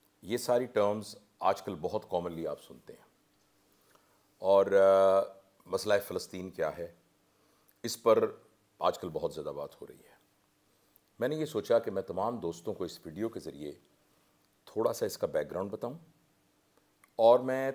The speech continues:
थोड़ा सा आपको ये बताऊं कि ज़ायनिस्ट या सहूनी और यहूदी, इनमें क्या फ़र्क है,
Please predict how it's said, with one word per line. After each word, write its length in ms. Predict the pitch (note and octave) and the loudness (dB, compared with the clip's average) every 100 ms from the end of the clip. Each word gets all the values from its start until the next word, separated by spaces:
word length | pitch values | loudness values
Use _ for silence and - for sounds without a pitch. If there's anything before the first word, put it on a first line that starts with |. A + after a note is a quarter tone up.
| - | -8
थोड़ा 300 | - C#3 D3+ | -6 2 2
सा 160 | D3+ A#2+ | 4 0
आपको 300 | A2 - G2 | 0 -2 -12
ये 200 | D#2+ D3 | -8 -6
बताऊं 360 | B2+ C2+ C#2 - _ _ _ _ _ _ _ _ _ | -4 -8 -10 -18 _ _ _ _ _ _ _ _ _
कि 420 | A#2 A#2+ B2 A#2 - | -6 -4 -2 -4 -8
ज़ायनिस्ट 600 | - F2+ G2 D3+ E3 - | 0 2 2 -2 -4 -10
या 160 | F2+ F2 | -6 -6
सहूनी 540 | - E2+ F2+ G#2+ C#3+ E3 - _ _ _ _ - | -6 -10 -8 -8 -8 -10 -20 _ _ _ _ 2
और 200 | G2+ A2 | 4 4
यहूदी, 540 | F#2+ F2+ F#2+ A2+ B2+ - _ - | -2 -8 -8 -6 -8 -10 _ -12
इनमें 240 | G2 F#2+ F#2+ | -8 -6 -6
क्या 120 | F2+ | -8
फ़र्क 280 | - E2 - | -8 -14 -14
है, 140 | D2+ | -20